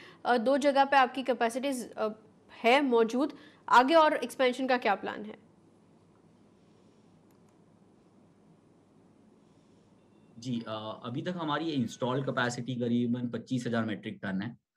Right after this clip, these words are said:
Speaker 2: जिसमें बीस हजार metric ton करीबन technicals के लिए है और पाँच हजार से छह हजार करीबन formulations के लिए है। अ, हमारा major focus फे-, अ, technicals पे रहता है, तो आगे जाके भी हमारी जो capacity increase हो रही है,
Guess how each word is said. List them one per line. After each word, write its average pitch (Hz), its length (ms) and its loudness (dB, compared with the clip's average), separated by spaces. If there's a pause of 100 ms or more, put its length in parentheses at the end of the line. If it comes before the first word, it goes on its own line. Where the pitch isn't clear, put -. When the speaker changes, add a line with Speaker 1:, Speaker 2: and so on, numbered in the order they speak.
(220)
Speaker 2:
जिसमें 120 340 0
बीस 139 260 2
हजार 135 240 2
metric 123 360 -4
ton 127 160 -2
करीबन 117 340 0
technicals 117 520 -8
के 127 100 -8
लिए 123 120 0
है 165 140 -4
और 165 220 -8
पाँच 113 280 -6
हजार 117 320 -4
से - 200 -10
छह 113 300 -6
हजार 120 320 -6 (380)
करीबन 117 320 4
formulations 104 640 -2
के 92 100 -10
लिए 92 140 -6
है। - 260 -16 (520)
अ, 104 40 -6
हमारा 127 420 4
major 120 300 6
focus 139 500 -2
फे-, 120 220 -4
अ, 113 100 -6
technicals 131 520 0
पे 131 120 -2
रहता 113 300 -2
है, 170 240 -8 (100)
तो 131 60 -6
आगे 110 260 0
जाके 135 260 -2
भी 139 120 0
हमारी 127 260 -2
जो 127 120 -4
capacity 117 460 -6
increase 113 340 0
हो 120 140 -2
रही 110 160 0
है, 98 200 -12